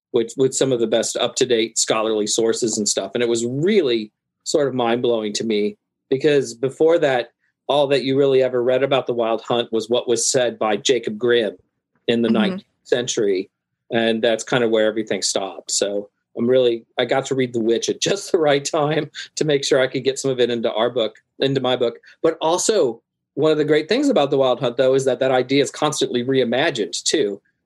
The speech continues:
Speaker 1: And when I
Speaker 2: Mm-hmm.
Speaker 1: go to pagan festivals, I'll hear people like, "Yeah, we're having our Wild Hunt tonight."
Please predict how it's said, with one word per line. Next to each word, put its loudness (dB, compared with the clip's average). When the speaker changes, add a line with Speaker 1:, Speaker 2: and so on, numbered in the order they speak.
Speaker 1:
And 0
when 2
I 2
Speaker 2:
Mm-hmm. -2
Speaker 1:
go 2
to -2
pagan 0
festivals, -2
I'll 0
hear 0
people -2
like, -2
"Yeah, 2
we're 2
having 0
our 2
Wild 2
Hunt -4
tonight." -2